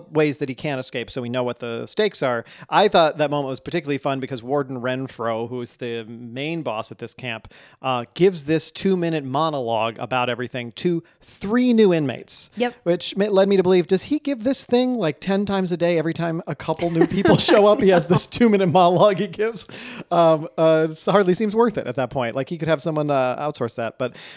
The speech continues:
Speaker 1: um, so, yeah, so we get, so we get into this camp. Um, he's the chief of the camp. Uh, oh, I just wanna mention real quick, obviously, <clears throat> there's been five million dollars that's gone missing, and this B B Bartell character,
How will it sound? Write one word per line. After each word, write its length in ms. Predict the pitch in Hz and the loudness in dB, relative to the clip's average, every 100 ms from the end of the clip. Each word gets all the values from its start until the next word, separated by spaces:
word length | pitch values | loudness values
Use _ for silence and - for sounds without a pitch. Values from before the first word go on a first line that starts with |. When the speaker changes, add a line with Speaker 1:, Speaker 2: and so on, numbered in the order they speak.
| - | -4
Speaker 1:
um, 440 | 151 139 135 135 - - | 2 2 2 -2 -10 -4
so, 180 | - 202 | 2 4
yeah, 180 | 160 131 | 4 4
so 140 | 175 | 2
we 60 | 170 | 4
get, 260 | 185 - | 2 2
so 120 | - 175 | 2 4
we 80 | |
get 180 | 175 190 | 4 4
into 140 | 180 180 | 2 0
this 120 | 160 | -2
camp. 300 | 180 160 - | -2 -2 -2
Um, 260 | 151 143 143 | -2 0 -2
he's 180 | 143 | -6
the 80 | 139 | -6
chief 200 | - 147 | -6 -6
of 60 | 139 | -6
the 60 | |
camp. 280 | 131 139 135 - _ - | -6 -6 -6 -12 _ 0
Uh, 220 | 151 143 202 | 2 4 4
oh, 140 | 170 | 4
I 80 | 180 | 4
just 180 | 190 175 - | 0 -2 -6
wanna 200 | - 160 | -4 -2
mention 240 | 147 143 131 | -2 -4 -4
real 120 | 131 | -4
quick, 200 | 151 135 | -4 -4
obviously, 460 | 123 127 - 117 - | -4 -6 -8 -10 -10
<clears throat> 60 | 180 | -6
there's 480 | 180 127 156 143 | -6 -4 -6 -6
been 200 | - 139 | -4 -6
five 280 | 127 143 135 | -2 -4 -2
million 200 | 139 131 | -6 -6
dollars 240 | 139 139 127 | -4 -4 -6
that's 140 | - | -10
gone 160 | 139 131 | -10 -8
missing, 420 | 139 147 139 139 | -8 -8 -8 -10
and 300 | 135 123 107 | -10 -10 -10
this 220 | 131 123 | -10 -10
B 240 | 110 143 | -8 -8
B 160 | 147 147 | -6 -6
Bartell 540 | 131 127 - 135 139 139 | -2 -2 -4 -4 -4 -4
character, 540 | 147 143 - 151 | -4 -4 -2 -4